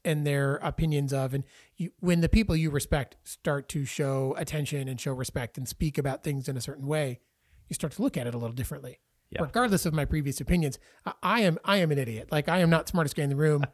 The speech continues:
Speaker 1: <laughs> Never. Uh, most of the time, uh, I, I actually tell people that I am both an idiot and an asshole. Like, 'cause I, I will get up there, because then when I feel like an idiot, I will then turn into the latter. Right. And I think that's, that's human psychology, right? When you feel dumb,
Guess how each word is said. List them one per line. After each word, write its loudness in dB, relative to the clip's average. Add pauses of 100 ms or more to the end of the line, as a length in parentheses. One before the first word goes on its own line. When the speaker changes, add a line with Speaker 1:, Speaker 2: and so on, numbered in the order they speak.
(100)
Speaker 1:
<laughs> -18
Never. 2 (360)
Uh, -2
most 6
of 4
the 2
time, 2
uh, -4
I, 2
I 2
actually 0
tell 2
people -2 (380)
that -2
I 2
am 2
both 0
an 4
idiot 2
and -2
an -2
asshole. -6
Like, -4
'cause 0
I, 4
I 4
will 4
get 4
up 0
there, 2
because 0
then 4
when 4
I 2
feel 0
like 2
an 0
idiot, -4 (300)
I 6
will 2
then 4
turn 2
into -2
the -8
latter. -12 (480)
Right. -4
And 2
I 6
think 2
that's, 0
that's -4
human 0
psychology, -2
right? -4
When -2
you 0
feel -4
dumb, 0